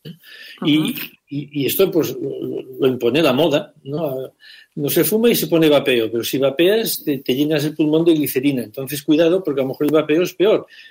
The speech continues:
Speaker 1: Pero como eliminas la nicotina, parece que vapear va muy bien. Pues
Speaker 2: Ujú.
Speaker 1: no,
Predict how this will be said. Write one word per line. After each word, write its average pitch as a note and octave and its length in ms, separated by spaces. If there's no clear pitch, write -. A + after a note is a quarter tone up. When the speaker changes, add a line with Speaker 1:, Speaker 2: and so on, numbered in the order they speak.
Speaker 1:
Pero C3 380
como B2+ 220
eliminas D#3+ 360
la F#3+ 80
nicotina, G3 500
parece E3 300
que F3 140
vapear D3 440
va D#3 100
muy C3 180
bien. G#2+ 240
Pues - 160
Speaker 2:
Ujú. F2+ 100
Speaker 1:
no, D3+ 260